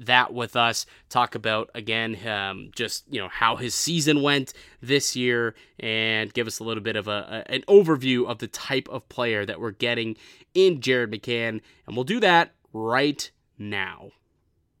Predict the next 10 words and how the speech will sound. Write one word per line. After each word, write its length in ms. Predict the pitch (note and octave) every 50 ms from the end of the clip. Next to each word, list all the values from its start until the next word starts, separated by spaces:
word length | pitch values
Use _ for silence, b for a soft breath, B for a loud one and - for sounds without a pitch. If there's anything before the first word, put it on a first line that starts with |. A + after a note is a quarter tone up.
| _ _ _ _ _ _ _ _ _ _ _ _ _ _ _ _ _ _ _ _ _ _ _ _ - - - B2 A#2
Joining 440 | A#2 B2 D3+ G3+ A#3 B3 B3 B3 A#3+
me 320 | A#3 A#3+ A#3+ A#3+ A#3+ A#3+ G#3 - - C#3+ C#3+ -
today 580 | - F3+ E3+ C#3 - - D#3 E3 E3+ F3 E3
to 120 | D3+ - D3+
discuss 600 | C#3 C#3 A#2+ - - - D3+ D3 D3+ D#3 - - -
this 340 | C#3 A#2+ A2+ C#3 C#3 - -
deal 480 | B2 A#2 A#2+ C3 C3+ C#3 C#3 C#3 C3+ -
is 180 | - B2 G#2+ -
Hunter 360 | - F3 G3+ G#3 - B3 G3+
Hodes, 560 | - E3 F3+ G#3+ A#3+ G#3 E3 A2+ F#2+ - -